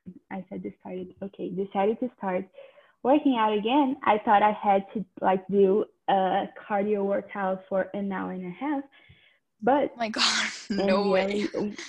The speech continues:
Speaker 1: what, what I really did, I did, like, twenty minutes, and it
Speaker 2: Which
Speaker 1: wasn't, like,
Speaker 2: already
Speaker 1: cardio, it
Speaker 2: kills.
Speaker 1: was, yes, it wasn't cardio, it was just,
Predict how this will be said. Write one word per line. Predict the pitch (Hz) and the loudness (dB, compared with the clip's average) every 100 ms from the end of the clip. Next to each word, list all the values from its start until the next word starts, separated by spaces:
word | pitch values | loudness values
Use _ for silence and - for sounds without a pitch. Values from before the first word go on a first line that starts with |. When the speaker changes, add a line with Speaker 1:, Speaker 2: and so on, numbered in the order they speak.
| - - | -4 4
Speaker 1:
what, | 269 254 226 214 220 - _ - | 8 8 8 6 4 0 _ 2
what | 233 214 202 | 4 6 8
I | 240 | 6
really | 233 220 202 | 6 4 6
did, | 185 185 - | 6 6 6
I | 214 | 4
did, | 202 208 | 6 6
like, | 202 190 196 - - - | 6 6 4 0 -14 -6
twenty | 247 202 226 | 0 2 4
minutes, | 240 190 190 208 - - _ - | 2 2 0 -2 -6 -18 _ -2
and | 214 202 - _ | 0 0 -4 _
it | 208 | 4
Speaker 2:
Which | 214 233 226 | 8 8 8
Speaker 1:
wasn't, | 262 | 8
like, | 233 214 | 8 6
Speaker 2:
already | 247 | 4
Speaker 1:
cardio, | - - 196 254 170 170 185 | 0 0 4 6 6 4 2
it | |
Speaker 2:
kills. | |
Speaker 1:
was, | 190 185 - - - _ _ _ _ _ _ _ _ _ _ _ _ - | 2 0 -4 -18 -20 _ _ _ _ _ _ _ _ _ _ _ _ -4
yes, | 220 196 156 180 - _ | 0 0 -2 -6 -16 _
it | - | 4
wasn't | 247 233 240 330 359 | 6 6 6 6 4
cardio, | - 208 202 185 185 | 2 2 6 8 10
it | 190 | 8
was | 196 202 | 4 0
just, | 214 | -6